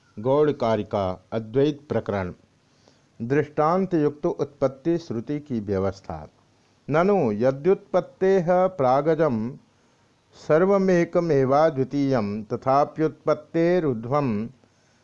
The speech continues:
जातमिदं सर्वं जीवाश्च भिन्ना इति मैवम् अन्यार्थत्वाद् उत्पत्तिश्रुतीनां पूर्वम्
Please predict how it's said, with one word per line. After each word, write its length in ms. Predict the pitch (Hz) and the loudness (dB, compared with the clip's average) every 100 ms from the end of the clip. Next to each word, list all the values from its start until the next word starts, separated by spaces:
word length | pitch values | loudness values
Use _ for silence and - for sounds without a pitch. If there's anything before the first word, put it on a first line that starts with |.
| _ _ - | _ _ -16
जातमिदं 1000 | 95 110 135 165 190 180 170 170 175 180 | -6 2 4 4 2 0 2 0 -2 -4
सर्वं 720 | - 139 151 156 170 180 151 | 0 0 0 -2 -4 -8 -6
जीवाश्च 680 | 120 127 131 147 156 - - | -4 -2 2 2 2 -2 -2
भिन्ना 800 | 175 180 131 127 139 143 151 147 | 0 0 -2 -4 -2 0 0 0
इति 460 | 151 151 123 104 110 | -2 -2 0 -2 -4
मैवम् 720 | 95 110 127 147 139 110 95 - _ _ _ _ _ _ - | -4 0 2 4 2 -2 -6 -12 _ _ _ _ _ _ -4
अन्यार्थत्वाद् 1200 | 143 151 151 160 165 175 170 - 151 127 127 147 | -2 0 2 2 2 0 -2 -2 0 4 4 2
उत्पत्तिश्रुतीनां 1700 | 160 143 - 175 175 - 170 175 170 139 135 160 131 104 107 123 147 - _ _ _ _ - | -2 -6 -2 -2 -2 -2 0 0 -2 -6 -4 -2 0 0 0 -4 -8 -16 _ _ _ _ -2
पूर्वम् 400 | 160 170 185 | 2 4 2